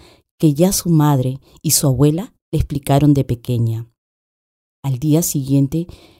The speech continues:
llegó hasta la in-, dirección indicada y vio una pegatina en el timbre del lugar en el que debía hacer el curso, que ponía Proyecto Paloma. Pulsó al timbre y al abrirse la puerta,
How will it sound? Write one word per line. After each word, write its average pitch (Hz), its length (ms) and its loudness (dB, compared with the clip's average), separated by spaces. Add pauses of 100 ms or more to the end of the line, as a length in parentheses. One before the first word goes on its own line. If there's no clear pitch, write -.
(120)
llegó 165 380 0
hasta 226 240 -8
la 202 100 -8
in-, 180 300 -8
dirección 147 580 2
indicada 127 680 -4 (320)
y 151 120 4
vio 160 180 0
una 202 220 -2
pegatina 151 500 0
en 170 100 2
el 139 140 -2
timbre 156 320 0
del 151 140 0
lugar 123 400 -6 (480)
en 156 160 6
el 135 160 2
que 147 140 0
debía 151 380 0
hacer 151 240 -2
el 127 140 -4
curso, - 380 -8 (280)
que 147 100 2
ponía 135 520 0 (240)
Proyecto 160 560 2
Paloma. 131 480 2 (800)
Pulsó 175 300 4
al 254 120 -2
timbre 135 540 2 (160)
y 156 100 -2
al 139 120 2
abrirse 139 380 -2
la 147 140 0
puerta, 147 500 -4